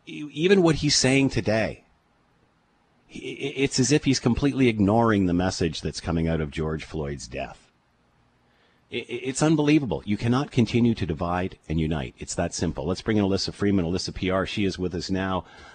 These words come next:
Uh, Alyssa, let's start with that. Um, he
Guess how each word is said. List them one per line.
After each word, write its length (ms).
Uh, 240
Alyssa, 340
let's 200
start 400
with 220
that. 360
Um, 440
he 380